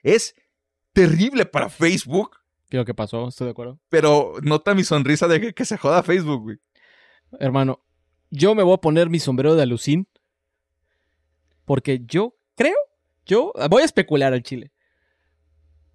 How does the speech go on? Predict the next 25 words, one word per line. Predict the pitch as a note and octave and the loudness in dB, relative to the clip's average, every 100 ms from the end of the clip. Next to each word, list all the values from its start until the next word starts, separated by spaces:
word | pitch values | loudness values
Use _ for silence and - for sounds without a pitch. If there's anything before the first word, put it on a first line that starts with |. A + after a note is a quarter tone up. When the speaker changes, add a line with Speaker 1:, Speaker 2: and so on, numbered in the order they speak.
| _ _ _ _ | _ _ _ _
Speaker 2:
¿Y | - | -10
si | D3 | -6
Facebook | D#3 F3 F3+ A3 | -2 -2 -2 -4
la | F#3+ | -6
filtró, | C3 C3+ D#3+ | -6 -6 -8
güey? | G#3+ - _ _ _ | -8 -16 _ _ _
Speaker 1:
No, | - A2+ A2+ | -6 -6 -8
no | G2 - | -18 -8
creo, | G2 A#1 | -6 -6
güey. | - _ _ _ _ - | -10 _ _ _ _ -10
Speaker 2:
¿Y | D3+ | -6
si | D3 | 0
Facebook | E3+ G#3 | 2 2
la | A3+ | 2
filtró | - C#3+ E3 F3 - _ _ | 0 -2 2 0 0 _ _
para | - D3 | 0 2
agarrar | C#3+ C#3 C3+ D3+ | 4 2 -2 -4
mercado? | F#3+ - F3+ A3+ - _ _ _ _ _ _ _ _ _ | -8 -12 -12 -14 -18 _ _ _ _ _ _ _ _ _
Speaker 1:
Dudo | G2 A#2+ D3+ | -8 -4 -2
mucho | C3+ A#2 - A2 | 0 -2 -4 -6
que | G#2 | -6
eso | G2 E3 | -2 0
haya | F3 | 2
Speaker 2:
Eh, | |
Speaker 1:
sido. | D#3 | 0